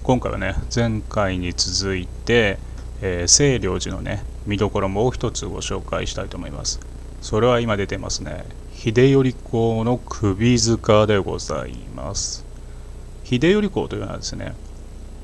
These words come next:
まあ、太閤秀吉亡き後、大坂夏の陣の後に自害したと伝えられておりますね。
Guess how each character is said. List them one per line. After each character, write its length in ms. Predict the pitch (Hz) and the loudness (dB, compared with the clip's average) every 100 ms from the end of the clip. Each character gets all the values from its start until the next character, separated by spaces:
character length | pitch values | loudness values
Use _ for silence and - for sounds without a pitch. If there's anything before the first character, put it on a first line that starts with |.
| - | 0
ま 120 | 104 | 0
あ、 20 | |
太 240 | - 151 139 | 4 4 4
閤 200 | 101 90 | 2 0
秀 240 | 98 101 | 0 0
吉 160 | 98 98 | 0 4
亡 200 | 113 131 | 4 4
き 240 | - 87 | 0 0
後、 480 | 87 107 - 80 - - - - - - 101 | 2 2 0 -8 -8 -12 -12 -12 -12 -10 -2
大 180 | 110 | -2
坂 280 | 120 117 120 | 0 0 2
夏 200 | 107 104 | 2 2
の 140 | 120 113 | 2 4
陣 320 | 127 120 113 | 4 4 4
の 200 | 107 120 | 4 2
後 240 | 113 110 | 2 0
に 260 | 107 107 - - - - | 0 -2 -4 -10 -10 -6
自 200 | 92 107 | 0 2
害 260 | 107 - 92 | 2 0 -2
し 100 | - | -2
た 140 | 98 | -4
と 200 | 98 95 - - - | -4 0 0 0 -6
伝 520 | - - - - 82 - | -8 -6 -4 -2 -4 -4
え 40 | |
ら 140 | 76 | -6
れ 80 | 67 | -6
て 160 | - - | -6 -6
お 60 | |
り 100 | - | -6
ま 140 | 80 - | -8 -4
す 160 | - | -4
ね。 500 | - 101 95 98 69 | -4 -6 -8 -8 -8